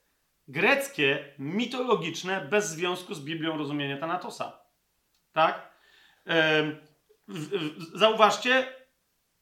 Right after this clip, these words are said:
w Biblii tych cz-, czterech jeźdźców, oni są ponazywani, ten czwarty jest nazwany imieniem greckiego bóstwa, ale też wyrazem, który oznacza zwyczajnie śmierć. Czy to jest jasne? Tak?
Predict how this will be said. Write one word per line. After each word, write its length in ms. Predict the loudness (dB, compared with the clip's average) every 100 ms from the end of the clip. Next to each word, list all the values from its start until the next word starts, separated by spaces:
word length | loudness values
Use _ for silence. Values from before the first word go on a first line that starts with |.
| _ _ _
w 140 | -6
Biblii 680 | -2 0 0 -2 -4 -6 -10 _ -2
tych 220 | -2 -2
cz-, 300 | -12 -14 _
czterech 520 | -4 4 6 6 2
jeźdźców, 600 | 2 2 0 -2 -4 -4 -4
oni 260 | -2 0
są 180 | -2 -2
ponazywani, 760 | 2 2 4 4 4 4 0 -4 0
ten 180 | 4 4
czwarty 360 | 6 6 6 2
jest 180 | -2 0
nazwany 460 | 0 4 4 4
imieniem 580 | 2 2 2 2 0 0
greckiego 500 | 0 0 -2 -4 -2
bóstwa, 640 | -2 -2 -2 4 4 4 -4 2
ale 240 | 4 6 6
też 420 | 6 6 2 -6 -18 0
wyrazem, 420 | 6 8 6 0
który 220 | 0 0
oznacza 400 | 2 4 4 2
zwyczajnie 800 | -2 0 4 4 4 4 4 0
śmierć. 680 | -2 2 4 4 2 -8 -12
Czy 80 | -2
to 80 | 2
jest 140 | 4
jasne? 540 | 6 6 4 -4 -6 -16 _
Tak? 380 | 8 8 4